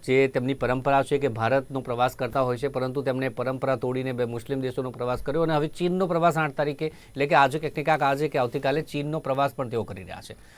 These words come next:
અને ચીન હોય કે પછી અન્ય જે તુર્કીની આપણે વાત કરીએ, ભારતના દુશ્મન દેશ કે જે કહેવાતા હોય છે, પરંતુ ભારત હંમેશા મદદ તુર્કીમાં જે ભૂકંપ આવ્યો ત્યારે પણ કરી છે.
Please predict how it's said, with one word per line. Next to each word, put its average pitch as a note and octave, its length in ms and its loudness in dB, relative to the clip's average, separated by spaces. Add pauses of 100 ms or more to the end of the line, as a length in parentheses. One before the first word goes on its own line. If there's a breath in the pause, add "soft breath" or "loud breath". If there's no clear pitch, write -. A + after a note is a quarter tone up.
(160 loud breath)
અને C3+ 480 2 (420 soft breath)
ચીન G3 360 4
હોય E3 280 6
કે F3 100 -2
પછી D#3+ 240 2
અન્ય D#3 240 4
જે D3 120 2
તુર્કીની D#3 480 0
આપણે D3 180 0
વાત C3+ 180 2
કરીએ, C3+ 200 -2
ભારતના B2+ 360 0
દુશ્મન C3+ 420 -4
દેશ C#3 220 -2
કે A#2+ 140 -8
જે B2 160 -6
કહેવાતા A#2 600 -2 (580 soft breath)
હોય C3+ 200 6
છે, A#2+ 160 -6
પરંતુ D3 320 0
ભારત C#3 420 6
હંમેશા D3+ 440 0
મદદ C#3+ 360 0
તુર્કીમાં C3 720 -4
જે B2 240 -2 (480 loud breath)
ભૂકંપ C#3 300 2
આવ્યો C#3+ 160 4
ત્યારે B2+ 260 2
પણ D3 180 -2
કરી C3+ 260 -2
છે. B2+ 160 -6